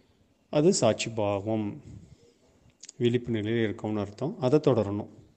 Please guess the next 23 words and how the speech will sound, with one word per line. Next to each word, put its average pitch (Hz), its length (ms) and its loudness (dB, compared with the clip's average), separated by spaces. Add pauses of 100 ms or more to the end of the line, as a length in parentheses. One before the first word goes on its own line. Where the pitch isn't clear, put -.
(720)
அதை 117 200 -2
தொடர்ந்து 127 520 4
அந்த 165 140 8
விழிப்பு 123 280 4
நிலையை 139 120 4
தக்க 120 260 0
வச்சுக்க 180 360 -4 (340)
முயற்சி, 107 320 -4
முயற்சி 165 720 2
இல்ல, 131 380 2 (180)
அஹ், 127 300 0
சரணாகதியான 160 580 8
தானா 127 200 6
நடக்கும். 104 460 -2
So, 139 160 -2
நம்ம 131 200 2
முயற்சி 151 580 6
அப்படின்னு 160 220 6
அங்க 151 140 4
வரும்போது 156 360 6
அது 120 180 4
காணாம 107 240 0
போயிடும். 117 220 -4